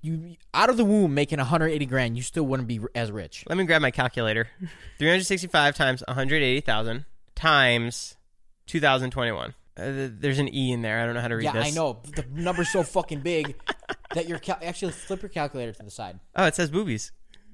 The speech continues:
Speaker 1: No, actually, flip it. Yeah, horizontally.
Speaker 2: Oh, yeah, that's only a hundred thirty-two billion.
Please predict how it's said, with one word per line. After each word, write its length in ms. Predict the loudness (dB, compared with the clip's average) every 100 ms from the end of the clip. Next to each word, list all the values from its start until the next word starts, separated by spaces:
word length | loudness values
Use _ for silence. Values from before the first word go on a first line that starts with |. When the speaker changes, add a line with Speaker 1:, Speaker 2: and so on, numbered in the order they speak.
| -20 -20 -20 -20 -20 -20 -12
Speaker 1:
No, 100 | -10 -10
actually, 260 | -12 -16 -16
flip 180 | -16 -20
it. 100 | -18
Yeah, 160 | -16 -14
horizontally. 400 | -14 -14 -14 -16 -10 2
Speaker 2:
Oh, 100 | 6
yeah, 220 | 8 6
that's 160 | 6 4
only 160 | 4
a 60 | 6
hundred 280 | 4 2 2
thirty-two 320 | 2 2 0
billion. 380 | 2 2 0